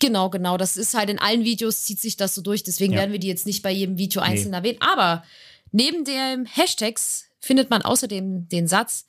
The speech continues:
Speaker 1: "They won't even answer my calls". Also sie gehen nicht mal ans Telefon.
Speaker 2: Ja.
Speaker 1: Und das Video startet mit einer Einblendung, welche sagt, "Es nervt mich, dass sie es runtergenommen haben."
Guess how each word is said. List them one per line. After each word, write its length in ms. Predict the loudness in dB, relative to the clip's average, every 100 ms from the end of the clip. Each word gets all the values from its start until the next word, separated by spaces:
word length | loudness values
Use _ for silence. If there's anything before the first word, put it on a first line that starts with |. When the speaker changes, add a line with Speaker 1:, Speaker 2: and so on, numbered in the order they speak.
| _
Speaker 1:
"They 160 | 0 2
won't 320 | 4 4 2
even 320 | -2 -4 -4 -2
answer 380 | -2 0 0
my 160 | 0 -2
calls". 500 | -2 -4 -2 -4 -4
Also 320 | -4 -2 -2 -4 -8
sie 160 | -6 -2
gehen 240 | 2 2
nicht 240 | 0 -4 -2
mal 320 | 0 -2 -6
ans 220 | -6 -4 0
Telefon. 600 | 0 -2 -6 -10 -10 -12 _ _ _ -8
Speaker 2:
Ja. 120 | -6 -6 _ _ _
Speaker 1:
Und 240 | 0 2 2
das 120 | 0
Video 220 | -2 -2
startet 420 | -2 -4 -6 -6
mit 160 | -6 -2
einer 180 | 0 0
Einblendung, 760 | -2 -4 0 2 2 2 2 0 -6
welche 400 | 2 2 2 -2
sagt, 440 | -2 -2 -2 -4 -14 -14 -2
"Es 180 | 0 0
nervt 380 | 0 -2 -2
mich, 280 | 2 4 2
dass 180 | 0 -2
sie 100 | -2
es 160 | -6 -2
runtergenommen 560 | 0 0 -2 -4 -4
haben." 380 | -2 -2 -2 -4